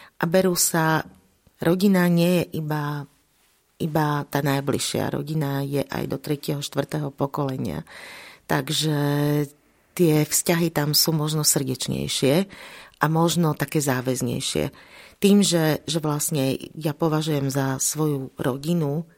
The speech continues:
aj niekoho, kto je vlastne o tri generácie odo mňa, a vzdialený, tak aj ten človek, ktorý mi je tak generačne vzdialený, sa môže spoľahnúť na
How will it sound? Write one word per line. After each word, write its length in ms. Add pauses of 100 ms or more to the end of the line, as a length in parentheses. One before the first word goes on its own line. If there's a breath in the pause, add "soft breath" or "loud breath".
(140 soft breath)
aj 160
niekoho, 460
kto 260
je 140
vlastne 380
o 40
tri 160
generácie 720
odo 180
mňa, 240 (680 loud breath)
a 320
vzdialený, 960 (560 loud breath)
tak 320
aj 160
ten 160
človek, 400
ktorý 320
mi 220
je 80
tak 180
generačne 640
vzdialený, 340
sa 140
môže 180
spoľahnúť 800
na 80